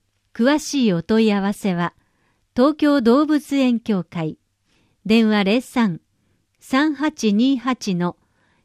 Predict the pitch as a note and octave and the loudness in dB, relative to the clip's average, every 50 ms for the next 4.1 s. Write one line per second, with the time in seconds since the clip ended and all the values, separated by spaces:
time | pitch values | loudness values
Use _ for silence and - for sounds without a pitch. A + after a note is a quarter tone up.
0 | _ - G#3 A#3 C4+ C#4+ C#4+ C#4 B3 C4 B3+ _ - - F#3 F3+ - _ _ _ | _ -2 0 2 2 2 2 0 -2 -4 -6 _ -6 -4 -4 -4 -4 _ _ _
1 | _ _ - F#3 G#3 B3 D4 D4 D4+ - D4+ C#4+ B3 F#3+ F3 E3 D#3 D3 C#3 D#3+ | _ _ -4 -2 0 0 0 -2 -2 -2 -2 0 0 0 -2 -2 -4 -4 -4 -6
2 | F#3+ - - - _ _ _ _ _ _ _ _ _ _ - B3 C#4 D4+ D#4+ D#4+ | -6 -6 -8 -20 _ _ _ _ _ _ _ _ _ _ -4 -2 0 0 0 0
3 | D#4 D#4+ D#4 C#4+ A3+ - G3+ F3+ F3 E3+ E3+ D#3+ D#3+ D3+ D3+ E3 G3+ - - - | 0 0 0 0 0 0 -2 -2 -2 -2 -2 -4 -4 -6 -4 -6 -6 -8 -12 -20
4 | _ | _